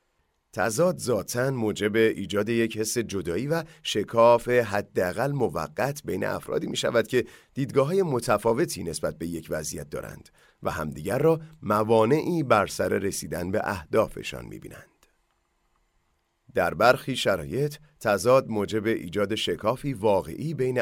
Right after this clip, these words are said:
افراد می‌شود. آنان دیگری را متفاوت یا پایین‌تر از خود می‌بینند. این شکاف‌های عمیق می‌توانند دستیابی به احساس هدف مشترک را دشوار کنند و موجب شوند تا تضادهای آینده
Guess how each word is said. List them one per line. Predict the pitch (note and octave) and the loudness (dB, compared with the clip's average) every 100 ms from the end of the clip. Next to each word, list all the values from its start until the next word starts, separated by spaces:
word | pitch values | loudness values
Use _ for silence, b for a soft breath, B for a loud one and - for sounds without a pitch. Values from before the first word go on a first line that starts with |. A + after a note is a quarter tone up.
| - | -4
افراد | D#2 - G#2 - | -6 -4 -4 -4
می‌شود. | - - - - - _ _ b b b b b b - | -8 -10 -10 -20 -20 _ _ b b b b b b -2
آنان | G2 G#2 C3 C#3 B2 | 2 6 6 6 0
دیگری | A2 A2+ G#2 G2 A#2+ | -2 -2 0 0 0
را | E3 E3 | -2 0
متفاوت | D3+ A2+ A2+ F#2+ G2 D2 A2+ D3 | 0 -2 -2 -2 -2 -2 -4 -2
یا | D3+ D#3+ | -2 -2
پایین‌تر | D#3 A2+ - - D3 | 2 2 2 0 2
از | B2 - | 2 -2
خود | F2 C#2+ | -6 -6
می‌بینند. | D2 C#2 - - - _ _ _ _ _ _ - | -12 -12 -14 -18 -20 _ _ _ _ _ _ -6
این | F#3 | -4
شکاف‌های | - C#3 - G#2+ - A#2+ A#2+ | 2 2 4 4 4 4 4
عمیق | - G2 A2 C3 | 2 -2 0 0
می‌توانند | A#2 B2 A#2 A#2 A#2 A#2 G2 b b A2+ | -2 0 2 4 2 -2 -4 b b 2
دستیابی | G#2+ F2 - G2+ G2 C#3 | 2 2 -6 -4 -2 -2
به | C3 B2+ - | 2 2 2
احساس | F#2+ D2+ - G#2+ G#2+ - | -2 -4 0 0 2 0
هدف | G2+ E2+ G2 G#2+ G2+ | -2 0 -2 -2 -4
مشترک | F#2 E2+ - C#2+ G#2+ C#3+ | -6 -6 -8 -8 -4 -2
را | D#3+ D#3 B - | -2 -6 B -4
دشوار | A2 - G2+ D#3 - | -2 -2 -2 -2 -2
کنند | B1 B1+ G#1+ C#2+ | -10 -12 -10 -4
و | F#2+ - b b | -4 -4 b b
موجب | G#2+ G#2 - D3 | -2 0 0 -2
شوند | D3 C3+ C3 A#2+ | 0 0 0 0
تا | B2 A2 | 2 2
تضادهای | G#2+ A2 F#2 D#2+ C#2+ D2+ F#2+ B2+ C3 | 2 -2 -4 -4 -10 -4 0 2 2
آینده | F#2 F#2+ F2 C#2 A2 | 2 0 -4 -4 -2